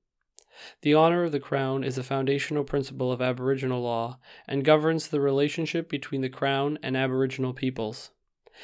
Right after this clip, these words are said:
It arises from, quote, "the Crown's assertion of sovereignty over an Aboriginal people and de facto control of land and resources that were formerly in the control of that people," end quote, and goes back to the Royal Proclamation of seventeen sixty-three.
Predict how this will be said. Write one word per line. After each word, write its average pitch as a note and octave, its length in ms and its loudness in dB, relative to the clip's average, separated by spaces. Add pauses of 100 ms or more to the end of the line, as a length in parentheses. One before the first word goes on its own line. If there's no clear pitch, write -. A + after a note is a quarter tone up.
(200)
It D3 100 2
arises D#3 480 6
from, C3+ 260 -2
quote, D3 440 2 (100)
"the C3+ 100 -4
Crown's D#3 440 2
assertion C#3+ 520 -2
of C3 100 -2
sovereignty C3+ 760 0 (240)
over C3+ 320 4
an C3+ 80 2
Aboriginal D3 640 2
people B2+ 560 -4 (200)
and C3 160 0
de C3+ 100 2
facto C#3+ 500 2
control C#3 600 0
of B2+ 80 -2
land C3+ 380 0
and C3 220 -2
resources B2+ 720 -2
that B2 180 -2
were C3 120 0
formerly C#3 600 0
in C3 80 -2
the B2+ 80 -2
control B2 460 -6
of A2+ 80 -8
that A#2 200 -6
people," A2+ 520 -8 (180)
end A#2+ 180 -6
quote, G#2+ 320 -12 (480)
and C#3 160 0
goes D3+ 220 6
back C#3+ 340 2
to - 100 -8
the C3 120 0
Royal D3 300 2
Proclamation C3 1000 -2
of B2+ 140 -8
seventeen C3+ 520 -2
sixty-three. B2 840 -8